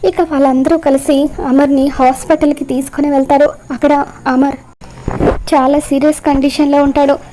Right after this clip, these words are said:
స్ట్రెచర్ మీద అమర్ని ఎమర్జెన్సీ రూమ్కి తీసుకుని వెళ్తారు. అక్కడ అమర్లో ఎటువంటి చలనం లేకపోవడంతో అమర్ని బతికించడానికి డాక్టర్లు ముందుగా షాక్ ట్రీట్మెంట్ ఇస్తూ ఉంటారు. ఇక ఇదంతా కూడా అక్కడున్న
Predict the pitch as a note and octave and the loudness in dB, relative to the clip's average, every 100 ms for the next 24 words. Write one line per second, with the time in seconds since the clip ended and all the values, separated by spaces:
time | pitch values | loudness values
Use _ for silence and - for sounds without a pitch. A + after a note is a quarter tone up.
0 | - - - D#4+ C4+ E4+ D#4 C4+ D4 - | -20 -18 0 0 0 0 -2 0 -2 -2
1 | B3+ B3+ C#4+ C#4 C#4+ B3+ B3+ C#4+ D#4 D4+ | -2 -2 0 0 0 0 2 2 2 2
2 | D4 C#4 C4 C4+ D4+ - B3+ - C#4+ C4+ | 2 0 0 -2 -4 -4 -4 -4 -2 -2
3 | C4 C#4+ C#4 - - - - D4 D4+ C#4+ | 0 0 -2 -4 -8 -6 -2 0 2 2
4 | B3+ B3+ D4 C4+ C4+ B3 A#3+ C#4 C4+ C4+ | 2 2 4 2 2 2 0 0 0 0
5 | C4 - B3 C4 C4+ - B3+ A#3 A#3+ C#4+ | -2 -2 0 0 -2 -2 0 0 0 -2
6 | C#4 C4 C4+ B3+ C#4 C4 - - - B3+ | -2 0 0 2 2 2 -2 -20 -4 0
7 | A#3+ C4 C4 B3+ B3+ A#3 C#4 D#4+ D#4 D4 | 0 0 0 0 0 -2 -2 0 0 2
8 | C#4 C4 C#4 C#4 C4+ C4 A#3+ B3 - C#4+ | 0 0 0 0 0 0 -2 -2 0 0
9 | C4+ C4+ - - B3 C4 C#4 C4 - - | 2 0 -4 -4 0 0 0 -2 -4 -10
10 | - B3+ C4 C#4+ C#4 C#4 C4 B3 A#3 - | -6 -6 -4 -2 -2 0 -2 -2 -4 -2
11 | D4 C#4 C#4 C#4+ - - - - F#4+ F4 | 0 0 0 0 -4 -14 -18 -6 -2 2
12 | E4 C4+ B3+ B3 D4+ C#4 C4+ C#4 - - | 2 2 -2 -2 -2 -2 -2 -6 -14 -20
13 | - D4 - C#4+ C#4 C#4+ | -8 -6 0 2 2 0